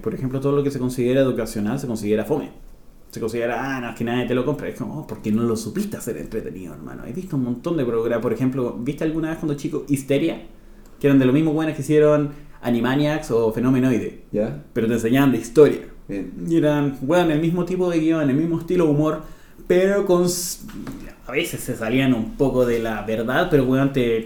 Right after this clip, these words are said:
Speaker 1: te, por último te introducían al tema, ¿cachai? Siempre podía ser como entretenida la historia. Y es chistoso porque, weón, necesitamos historia.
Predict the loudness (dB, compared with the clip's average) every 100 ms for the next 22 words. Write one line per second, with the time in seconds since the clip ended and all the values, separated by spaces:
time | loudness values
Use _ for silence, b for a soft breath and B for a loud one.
0 | -6 -4 0 2 0 0 0 0 0 0
1 | 0 4 4 4 0 -2 0 0 0 0
2 | -2 -2 -4 -10 -12 -14 -16 -20 b b
3 | -10 0 0 0 0 2 4 2 2 0
4 | 2 2 2 -2 -6 -6 -4 0 0 0
5 | 0 0 -2 -4 -6 -4 -6 -4 -4 -6
6 | -2 -2 -2 -4 -4 -4 -2 -2 -2 -6
7 | -6 -8 -4 -2 -2 0 -2